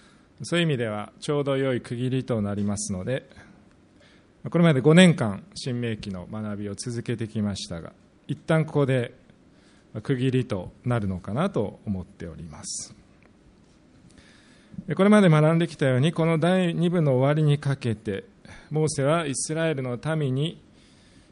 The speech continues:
主との契約に従い、守り行うように繰り返し呼びかけてきました。契約への心からの応答を求めています。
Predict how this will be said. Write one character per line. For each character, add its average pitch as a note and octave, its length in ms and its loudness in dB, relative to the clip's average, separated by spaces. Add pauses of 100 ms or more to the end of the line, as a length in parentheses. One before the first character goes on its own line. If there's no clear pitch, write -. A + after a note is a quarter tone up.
(200)
主 G3+ 260 2
と G3 160 2
の D3 140 4
契 E3 280 0
約 E3+ 420 0
に D3+ 360 0 (180)
従 D3 680 0
い、 B2+ 40 -6
守 D#3+ 400 2
り C#3+ 40 6
行 C#3 220 2
う F#3+ 240 2
よ F#3 220 2
う D#3 40 4
に A2+ 200 0
繰 - 140 -4
り G#3 160 -2
返 F3+ 260 4
し C3 400 -2 (420)
呼 B2 100 -2
び A2+ 120 -2
か G#2+ 120 -2
け F#2+ 120 -8
て A3 160 -4
き F#3+ 100 -4
ま F2 140 -4
し - 120 -6
た。 - 60 -18 (3000)
契 D#3 200 6
約 D3+ 260 6
へ C#3+ 80 8
の C3 120 4
心 A3 420 2
か F#3 120 2
ら G#3 120 4
の D#3 300 4
応 F#3+ 100 4
答 F3+ 260 4
を D#3+ 40 6
求 C#3 280 2
め A2 140 2
て F#3+ 260 2
い A#2+ 160 -2
ま F#2 160 -2
す。 - 260 -8